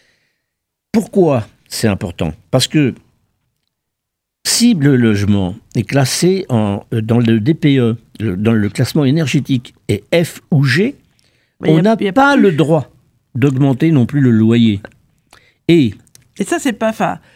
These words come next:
Speaker 2: c'est, c'est la loi qui le dit.
Speaker 1: c'est la loi, c'est pas n'importe
Speaker 2: Ah.
Speaker 1: quoi. Et en plus de ça, c'est, ça, c'est, des fois, ça, ça, ça, c'est un signal, un signal d'alarme. C'est le locataire qui, par exemple,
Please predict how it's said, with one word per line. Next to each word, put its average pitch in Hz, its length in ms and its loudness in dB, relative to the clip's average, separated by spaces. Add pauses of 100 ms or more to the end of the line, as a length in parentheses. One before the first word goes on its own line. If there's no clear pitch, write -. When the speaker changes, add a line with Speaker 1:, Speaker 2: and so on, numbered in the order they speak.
(220)
Speaker 2:
c'est, 202 220 -6
c'est 202 180 -4
la 196 100 -2
loi 233 220 -2
qui - 160 -4
le 196 220 -2
dit. 190 180 -4
Speaker 1:
c'est - 180 0
la 139 120 2
loi, 220 260 2
c'est - 160 -6
pas 135 140 0
n'importe 113 380 0
Speaker 2:
Ah. 180 80 -2
Speaker 1:
quoi. 107 240 -2 (380)
Et 147 140 4
en 247 100 2
plus 214 280 0
de 160 100 2
ça, 147 320 -2 (800)
c'est, 190 440 0
ça, - 240 -4
c'est, - 260 -6
des 156 180 4
fois, 208 320 -2 (140)
ça, 139 480 -2
ça, 113 340 -4
ça, 123 200 -4
c'est 117 340 -2
un 107 160 -2
signal, 165 580 -2
un 110 160 0
signal 151 400 0
d'alarme. 139 460 0 (380)
C'est 190 380 -2 (340)
le 123 200 2
locataire 131 600 -2
qui, 120 120 -10
par 101 220 -8
exemple, 107 500 -4